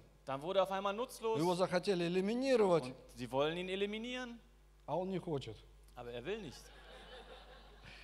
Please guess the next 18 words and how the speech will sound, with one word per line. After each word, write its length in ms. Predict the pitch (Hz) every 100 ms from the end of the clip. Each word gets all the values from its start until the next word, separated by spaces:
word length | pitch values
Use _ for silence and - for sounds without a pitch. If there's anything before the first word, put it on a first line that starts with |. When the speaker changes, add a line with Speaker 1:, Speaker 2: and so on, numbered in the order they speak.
| - -
Speaker 2:
И 60 |
поэтому 420 | 202 247 240 214 220
он 200 | 220 214
бегает 420 | 190 247 208 -
по 100 | 175
всей 160 | - 160
стране, 500 | - 180 196 214 147
Speaker 1:
Und 120 | 147 170
deshalb 340 | 202 214 165
rennt 340 | 156 208 247
er 140 | 202 202
durchs 260 | 190 -
ganze 320 | - 190 202 196
Land, 320 | 170 165 185 - -
Speaker 2:
чтобы 320 | - 202 185
его 200 | 185 185 185
не 120 | 185
убили. 440 | 175 160 165 139